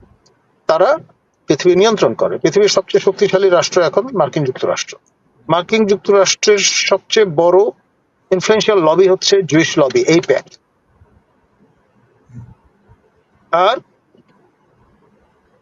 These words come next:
অসমর্থিত সূত্রে যেটি সম্প্রতি চাউর হয়েছে, যে এটি সত্যি কথা অবশ্য, যে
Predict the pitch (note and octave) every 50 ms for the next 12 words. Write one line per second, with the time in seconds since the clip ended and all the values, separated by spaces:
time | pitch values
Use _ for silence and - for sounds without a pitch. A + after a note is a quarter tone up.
0 | _ _ - _ _ _ _ _ _ - F3 E3+ - G#3+ A3 A3 E3+ - A#3 A3
1 | A3+ G3+ - G#3 F#3 - F#3+ G3+ C4+ E4 C#4+ F#3+ D#3 F3 F#3+ G3+ B3 C4+ - _
2 | _ _ _ _ _ _ - - - E3 D#3+ - E3+ D#3 F3+ D#3 - E3 E3 E3+
3 | D#3+ C#3 C#3+ F#3 F#3+ F#3 - - C#4 E4 D#4+ - _ _ _ _ _ _ _ _
4 | _ _ _ _ _ _ _ - D#3+ E3 F3+ - - - - _ _ _ _ _
5 | _ _ _ _ _ _ _ _ _ _ _ _ - - - - _ _ _ _
6 | - G4 - A#3 G#3 - - B3 - - - - - - - - C3 C3+ - -
7 | - C#4 F4 G#4+ - _ _ _ _ _ _ _ _ _ _ _ _ _ _ -
8 | D#3 D#3+ F3+ G3+